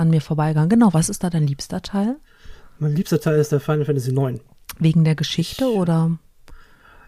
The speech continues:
Speaker 2: Ja, ich mag die Geschichte, die Charaktere, die Aufmachung, die war einfach hübsch. Die war so nicht gewollt realistisch, sondern bewusst cartoonmäßig gehalten.
Speaker 1: Mhm. Was ist denn die
Speaker 2: Und
Speaker 1: Geschichte
Speaker 2: die
Speaker 1: hinter
Speaker 2: Geschichte war dadurch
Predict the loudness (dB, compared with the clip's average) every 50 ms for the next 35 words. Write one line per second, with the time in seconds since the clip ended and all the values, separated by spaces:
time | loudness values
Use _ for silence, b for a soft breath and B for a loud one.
0 | b b b b _ -2 -2 0 0 2 0 0 0 -2 -6 0 0 0 0 2
1 | 2 4 4 4 2 -2 0 2 2 2 2 0 4 4 6 6 6 4 2 2
2 | 2 0 -2 4 4 4 4 6 4 4 4 2 0 -2 -2 -2 0 0 0 0
3 | 0 0 0 0 -2 -2 -12 -14 -12 -10 -2 0 0 2 2 2 2 2 2 0
4 | -2 -2 -6 -18 _ _ _ _ _ _ 4 4 4 4 2 2 2 2 4 4
5 | 2 4 4 4 4 2 0 -4 -14 -16 -16 _ -18 -18 -12 0 2 4 4 6
6 | 6 4 2 0 -4 -4 -4 0 2 2 2 2 0 0 0 0 -2 -2 -2 -2
7 | -2 -2 0 0 0 0 0 -2 -4 -4 -2 -2 -2 -2 -4 -8 -8 -6 0 0
8 | 0 2 2 0 0 0 -8 _ _ -20 B B B B B -2 0 0 0 2
9 | 2 2 2 4 4 4 4 4 4 2 2 0 0 0 0 2 2 2 0 2
10 | 2 2 2 2 2 0 -2 -8